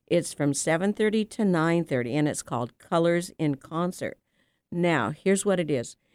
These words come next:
It's a woodwind quintet with wonderful players who are members from, uh, the Seattle Symphony, Seattle Opera Symphony, and other great orchestras.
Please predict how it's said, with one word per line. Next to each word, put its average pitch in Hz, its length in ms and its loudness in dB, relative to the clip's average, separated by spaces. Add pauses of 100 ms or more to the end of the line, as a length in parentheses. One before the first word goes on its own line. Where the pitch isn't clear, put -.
(140)
It's 147 180 -2
a 156 80 0
woodwind 202 520 2 (480)
quintet 185 680 0 (120)
with 165 320 0 (140)
wonderful 180 760 0
players 165 540 2
who 147 180 -8
are 143 180 2
members 165 440 0
from, 135 340 -2 (420)
uh, 135 200 0
the 113 180 -2
Seattle 131 480 0
Symphony, 208 680 2
Seattle 139 420 0
Opera 170 340 0
Symphony, 175 640 -2 (280)
and 165 220 2
other 180 240 4
great 156 320 0
orchestras. 143 680 -2